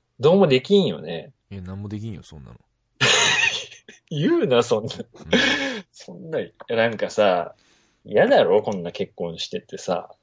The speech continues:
Speaker 1: なんか、三十三歳のおじさんからさ、
Speaker 2: うん。
Speaker 1: その、なんか、その、性的な感じじゃなかったとしてもよ、
Speaker 2: うん。
Speaker 1: なんか、ちょっと、これでお別れも寂しいしさ、なんかよかったら、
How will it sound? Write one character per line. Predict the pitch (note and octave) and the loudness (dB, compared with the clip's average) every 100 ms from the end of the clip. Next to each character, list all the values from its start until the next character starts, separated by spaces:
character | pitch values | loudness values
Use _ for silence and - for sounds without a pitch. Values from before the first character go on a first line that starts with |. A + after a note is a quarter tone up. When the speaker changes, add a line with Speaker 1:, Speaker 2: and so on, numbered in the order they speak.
| - | -12
Speaker 1:
な | G2 | -12
ん | - | -12
か、 | - - - _ _ _ _ | -12 -12 -12 _ _ _ _
三 | - F#2 E2+ | -4 -2 -2
十 | F#2 | -4
三 | F2 F#2 F2 | -6 -6 -8
歳 | - - F#2 | -10 -10 -8
の | - | -6
お | F2+ | -4
じ | F2+ | -2
さ | - | -2
ん | F2+ | -2
か | D#2+ F2+ | 2 2
ら | E2+ | 4
さ、 | - F#2 E2+ D#2 | 4 4 4 -2
Speaker 2:
う | _ | _
ん。 | - | -18
Speaker 1:
そ | - F#2 | -12 -10
の、 | F#2+ A1 - - - - _ _ _ _ | -10 -10 -12 -16 -18 -20 _ _ _ _
な | G#2 G2 F2 | 2 2 2
ん | |
か、 | E2 - - | -2 -8 -2
そ | - | 2
の、 | F#2 F2 E2 | 2 2 0
性 | - A#2 | 4 4
的 | A2+ A#2+ C3 | 4 2 0
な | A#2+ | 0
感 | B2+ C#3 | 0 2
じ | |
じ | A#2+ | 2
ゃ | |
な | G#2+ | 2
か | - F#3 | 2 2
っ | |
た | E3+ A#2 | 4 0
と | - | -2
し | - | -4
て | A#2+ | -6
も | A#2 | -4
よ、 | A2 F2+ - | -6 -6 -8
Speaker 2:
う | - | -8
ん。 | |
Speaker 1:
な | F2 | -12
ん | |
か、 | E2 - - | -10 -14 -14
ち | - | -16
ょ | |
っ | |
と、 | - _ _ _ | -16 _ _ _
こ | - | 0
れ | F#2+ | 2
で | F#2+ | 4
お | F#2+ | 6
別 | G2 - A2 | 6 6 4
れ | |
も | G#2+ G#2+ | 4 2
寂 | G2+ F#2+ G#2 | 0 -2 -2
し | C3+ B2+ | -2 -4
い | |
し | - | -4
さ、 | - G#2 | -2 0
な | F#2 | -2
ん | F#2 | -4
か | F2+ | -4
よ | G2+ | 0
か | A#2 | 0
っ | - | 2
た | A#2+ | 4
ら、 | G2+ E2+ | 4 2